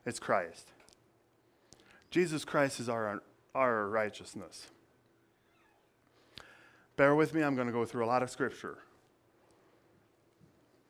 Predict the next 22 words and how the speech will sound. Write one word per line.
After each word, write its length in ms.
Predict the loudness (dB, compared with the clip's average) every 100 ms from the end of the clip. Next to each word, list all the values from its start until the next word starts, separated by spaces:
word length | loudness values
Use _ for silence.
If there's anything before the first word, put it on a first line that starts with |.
| _ _ _ _ _ _ -20 -20 _
"For 280 | 0 2 6
of 220 | 4 4
him 400 | 2 2 2 -2 -8
ye 240 | -2 2 6
are 220 | 6 6
in 200 | 2 -2
Christ 360 | 0 2 0 -2
Jesus, 460 | -4 -4 -8 -12 -16 -20 -20 -8
who 180 | 0 2
of 160 | 2
God 300 | 4 4 4
is 200 | 2 0
made 220 | 0 0 0
unto 240 | 0 2
us 180 | 0 2
wisdom 520 | 0 0 0 -2 -2
and 240 | -8 -4
righteousness 600 | 0 0 0 -2 -2 -2 -6
and 120 | -4
sanctification 800 | -2 -2 -6 -8 -4 -4 -4 -6
and 160 | -4 -4
redemption. 600 | -2 -2 -4 -10 -14